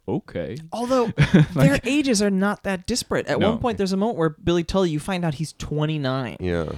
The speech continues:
Speaker 2: And the, the way that he is written, and I think the way that we think about the language that Gardner uses, we, th-, we, you look at, you think, like, "Oh, okay, he's like, he's Stallone in the Creed movie." It's
Speaker 3: Mm-hmm.
Speaker 2: like he's
Speaker 3: Mm-hmm.
Speaker 2: at the end of his career,
Speaker 3: Mm-hmm.
Speaker 2: and it's like, "Oh, holy shit, no."
Speaker 3: Yeah.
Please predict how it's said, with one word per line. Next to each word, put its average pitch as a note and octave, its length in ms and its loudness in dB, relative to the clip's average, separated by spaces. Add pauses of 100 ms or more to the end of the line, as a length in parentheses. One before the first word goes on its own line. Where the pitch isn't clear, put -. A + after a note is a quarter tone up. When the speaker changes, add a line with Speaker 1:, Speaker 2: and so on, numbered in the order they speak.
(220)
Speaker 2:
And E3+ 180 4
the, E3 160 2
the E3 160 6
way F3 220 4
that F#3+ 160 0
he F3+ 260 -2
is C3+ 120 -2
written, D3+ 260 -2
and C#3+ 160 -4
I C3 120 -2
think C#3 180 -4
the C3+ 100 -2
way C3 180 2
that C3 160 -2
we B2 320 -2 (320)
think - 280 0
about C#3+ 200 4
the B2+ 100 0
language A#2+ 460 0
that A#2 140 -2
Gardner B2 300 2
uses, A#2 500 0
we, C3 140 -2
th-, - 160 -12
we, D3 180 -4
you E3+ 200 0
look D#3+ 180 6
at, D3+ 80 -4
you D#3+ 100 2
think, D3+ 220 -2
like, C3+ 180 0
"Oh, D3+ 180 6
okay, C3+ 220 2
he's C#3 220 0
like, B2+ 320 -2 (460)
he's D#3+ 180 2
Stallone D3+ 720 4
in B2+ 400 -4 (320)
the C3 100 2
Creed D3+ 440 2
movie." F2+ 480 -2
It's - 160 0
Speaker 3:
Mm-hmm. F2 80 0
Speaker 2:
like B2+ 160 2
he's E3 200 2
Speaker 3:
Mm-hmm. D3 60 2
Speaker 2:
at - 100 -2
the C3 200 -2
end D3+ 180 4
of C3+ 60 2
his C3+ 100 -2
career, E3+ 260 0
Speaker 3:
Mm-hmm. D#3+ 40 2
Speaker 2:
and D3 80 -2
it's - 120 -12
like, E3+ 140 -8
"Oh, C4 120 -2
holy A#3+ 200 2
shit, D4+ 360 -4
no." F3+ 540 0 (280)
Speaker 3:
Yeah. F2+ 40 -4